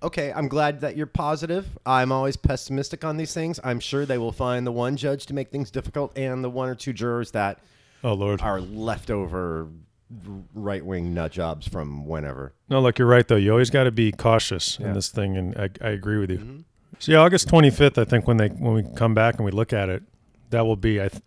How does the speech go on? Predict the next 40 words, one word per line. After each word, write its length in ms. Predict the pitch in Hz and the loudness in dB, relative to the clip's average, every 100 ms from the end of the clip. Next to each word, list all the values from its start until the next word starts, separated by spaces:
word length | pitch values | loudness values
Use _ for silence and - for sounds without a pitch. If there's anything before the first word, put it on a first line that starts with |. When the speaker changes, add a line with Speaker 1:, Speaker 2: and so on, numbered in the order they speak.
| - | -2
Speaker 2:
I, 200 | 127 160 127 | 0 2 2
I 40 | |
think 200 | 139 107 | 0 0
that 80 | 107 | 0
will 120 | 98 | 0
be 140 | 92 98 | 0 -2
the, 180 | 92 - _ - | -4 -8 _ -8
excuse 180 | - 120 | 0 0
me, 80 | 95 | 0
August 220 | 104 95 | 0 0
twenty-first, 460 | 117 101 - 101 - | 0 0 -2 -2 0
that 80 | 107 | 0
will 80 | 104 | 0
be 100 | 107 | -2
the 100 | 95 | -2
day 320 | 101 98 87 _ _ _ - | -2 -2 -6 _ _ _ -8
that 100 | 110 | -6
everyone 260 | 101 98 | -4 -4
kinda 200 | 95 107 | -4 -4
remembers 500 | 92 92 95 92 87 - _ _ _ _ _ 92 | -4 -4 -4 -4 -6 -10 _ _ _ _ _ -20
Speaker 1:
Mm-hmm. 260 | 85 85 98 | -14 -12 -6
Speaker 2:
where, 300 | 104 95 90 | -2 -2 -4
where 160 | 113 104 | -6 -6
things, 380 | - 104 98 - - _ _ _ | -4 -4 -4 -8 -20 _ _ _
I 60 | 120 | 0
mean, 100 | 113 | 4
he 80 | 165 | 6
was 160 | 139 | 6
flipping 320 | - 117 - | 4 0 0
out. 280 | 98 104 101 _ _ _ _ _ _ _ _ - | -2 -2 -2 _ _ _ _ _ _ _ _ -6
I 60 | 113 | -2
don't 80 | 113 | 0
know 80 | |
if 80 | 107 | 0
you 60 | 113 | -2
saw 200 | - 104 | 0 2
his, 220 | 101 95 | 0 0
uh, 120 | 98 | -2
Fox 460 | 87 - 110 - - | -4 -2 -2 -2 -4
interview. 320 | 117 104 104 | -4 0 -2